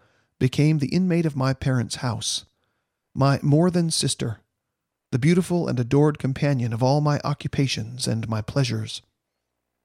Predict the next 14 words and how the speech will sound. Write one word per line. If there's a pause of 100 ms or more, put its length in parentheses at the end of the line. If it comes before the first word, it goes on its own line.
(1300)
Everyone
loved
Elizabeth. (680)
The
passionate
and
almost
reverential
attachment (380)
with
which
all
regarded
her